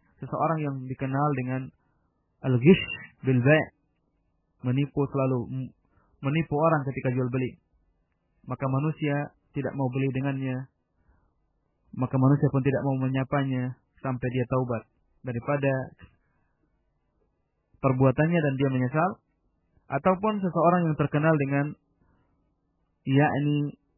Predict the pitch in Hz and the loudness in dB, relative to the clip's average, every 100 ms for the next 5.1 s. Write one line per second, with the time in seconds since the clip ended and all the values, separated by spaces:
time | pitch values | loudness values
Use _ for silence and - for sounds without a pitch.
0 | _ _ 135 143 135 - 165 147 139 131 | _ _ 0 2 2 2 2 4 2 2
1 | 127 127 135 127 135 170 220 - _ _ | -2 -2 0 2 2 2 2 -2 _ _
2 | _ _ - 139 143 135 151 - 151 151 | _ _ -10 -8 -4 -2 -2 -2 -4 -4
3 | 139 135 131 127 135 135 131 127 139 147 | -6 -6 -8 -8 -4 -2 2 2 2 0
4 | 139 135 127 123 131 131 131 147 147 139 | 0 -2 -2 -4 -2 0 2 0 0 -4